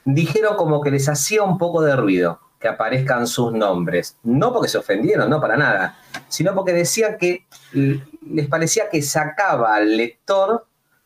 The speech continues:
del contexto. O sea, obviamente al lector que los conocía a ellos, ¿no? O sea, porque si vos lees,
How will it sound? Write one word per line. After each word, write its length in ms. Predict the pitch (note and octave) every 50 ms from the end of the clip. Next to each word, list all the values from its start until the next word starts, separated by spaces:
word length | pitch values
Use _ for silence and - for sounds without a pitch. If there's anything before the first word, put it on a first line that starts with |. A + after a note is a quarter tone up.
| _ _ _ -
del 320 | A#2 A2 B2 B2 C3 C3
contexto. 720 | C3 C3+ C3+ C3 C3 C3 C3 A#2 G2+ - - - - - E2+ -
O 720 | _ _ _ _ _ _ _ _ _ _ _ _ _ -
sea, 200 | - F#2 - - _ _ -
obviamente 480 | B2+ B2 C#3+ C#3 C3+ C#3+ D#3 E3+ -
al 80 | G3 C#3+
lector 260 | A2 - - C#3+ C#3+
que 60 | C3+
los 100 | A#2 -
conocía 440 | - - F2+ F2+ F2+ - A2+ G#2+ G2+
a 40 | G2+
ellos, 380 | G#2 G2 F#2 - - - D3+ - -
¿no? 160 | G2+ A2+ -
O 40 | C3
sea, 240 | C3+ G#2 F#2 F2+ -
porque 220 | G2 F#2+ - F#2
si 120 | - -
vos 220 | G2+ A#2+ C3+ C3+ C3
lees, 340 | A#2+ B2 A#2+ G#2+ - -